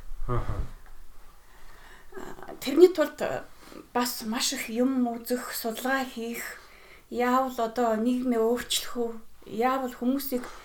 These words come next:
Speaker 2: өөрчилж болох уу гэж бас их бодох хэрэгтэй.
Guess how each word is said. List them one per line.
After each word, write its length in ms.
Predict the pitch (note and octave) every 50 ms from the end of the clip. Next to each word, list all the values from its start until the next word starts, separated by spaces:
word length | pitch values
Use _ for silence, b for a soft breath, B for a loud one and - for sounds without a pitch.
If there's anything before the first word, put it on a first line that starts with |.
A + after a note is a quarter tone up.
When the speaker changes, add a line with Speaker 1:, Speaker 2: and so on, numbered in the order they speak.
| B B B B -
Speaker 2:
өөрчилж 540 | - G#3 B3 A#3+ - - A3 G#3+ - - -
болох 240 | G3+ F#3 - - -
уу 160 | B3+ A3 F#3
гэж 320 | F#3+ F3+ - - - - -
бас 220 | - G3 G3 - - -
их 80 | - - -
бодох 240 | - G#3+ A3 A3 - A3+ A3
хэрэгтэй. 400 | - - - - G#3+ G3 F3+